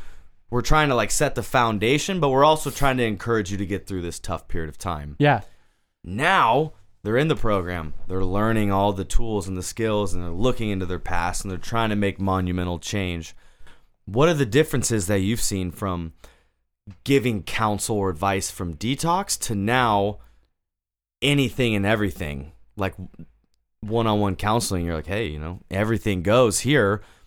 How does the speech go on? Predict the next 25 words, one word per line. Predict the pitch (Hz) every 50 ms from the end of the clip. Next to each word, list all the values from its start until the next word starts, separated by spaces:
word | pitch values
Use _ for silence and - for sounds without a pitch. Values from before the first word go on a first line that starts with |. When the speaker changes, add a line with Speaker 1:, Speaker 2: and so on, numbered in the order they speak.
| - - -
Speaker 1:
What | - 127 147 165
has | 151 113
been, | 110 147 147
like, | 147 139 - -
the | 127
big | 104 90 110 123 107 90
differences | 87 110 117 - - 110 98 - - 110 -
for | - - - 104
you | 98 92 98 104 113 107 101
as | 98 95
far | - - 101 98 95
as, | 95 82 98
like, | 95 80 71
giving | - 104 98 92 92 92
advice | 90 76 82 90 82 85 85 - -
or | 92
being | 78 76 - 101 101 98 95 87
helpful | 78 92 92 92 78 - - - 87 82 82 78 - - - - _ _ _ _
or | 107 101
helping | - 113 120 104 - 113 101
them | 98 92 85 82
navigate | 82 82 82 87 82 90 82 76 85 82 82 80 - - _ _ _ _ _ -
the | 117 110
two | - - - - 143 127
different | 113 92 - 110 101 - - 104 95 90 - -